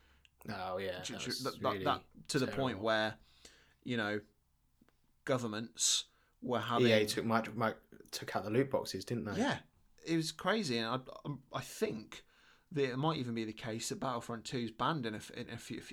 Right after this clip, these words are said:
Speaker 2: a few countries because it's classed as easy, easily accessible gambling for children. And
Speaker 1: Yeah.
Speaker 2: it hurt to see Star Wars Battlefront, which was one of my favourite games of the P S two generation,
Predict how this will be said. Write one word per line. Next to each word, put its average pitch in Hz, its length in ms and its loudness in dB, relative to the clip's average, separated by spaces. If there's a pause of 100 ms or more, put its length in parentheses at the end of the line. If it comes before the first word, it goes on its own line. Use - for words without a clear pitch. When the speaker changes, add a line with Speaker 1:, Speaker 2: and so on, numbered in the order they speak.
Speaker 2:
a - 40 -14
few 120 220 -6
countries 107 420 -6
because - 600 0 (800)
it's 127 360 -2
classed - 380 -4
as 123 180 -6
easy, 120 360 0 (180)
easily 127 320 -2
accessible 117 500 -4
gambling 117 380 -2
for - 80 -12
children. 135 560 -2 (640)
And 123 480 0
Speaker 1:
Yeah. 110 220 -2 (240)
Speaker 2:
it 143 140 4
hurt 156 380 2
to 117 100 -2
see 123 420 2 (600)
Star 117 360 -2
Wars 117 220 2
Battlefront, 113 720 -2
which 101 180 -6
was 113 100 -4
one 113 120 -2
of 113 60 -2
my 110 100 -4
favourite 113 340 2
games 107 240 -4
of - 60 -12
the - 60 -10
P 123 140 -4
S 110 140 -4
two 143 180 0
generation, 113 680 -4